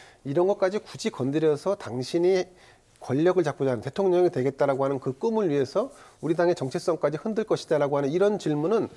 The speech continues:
저는 당연히, 어, 경쟁하고 있는 당대표 후보로서 던질 수 있는 질문이라고 생각을 하는데,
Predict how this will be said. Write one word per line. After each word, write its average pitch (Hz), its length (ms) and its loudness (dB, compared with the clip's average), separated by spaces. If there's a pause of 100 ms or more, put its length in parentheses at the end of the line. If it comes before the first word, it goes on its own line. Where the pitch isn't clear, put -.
(300)
저는 247 240 0
당연히, 185 520 0 (480)
어, 123 120 -2
경쟁하고 165 640 0
있는 160 140 0
당대표 127 440 -6
후보로서 196 540 -2
던질 143 300 0
수 - 160 -2
있는 151 200 0
질문이라고 131 480 0
생각을 156 280 -2
하는데, 156 400 -2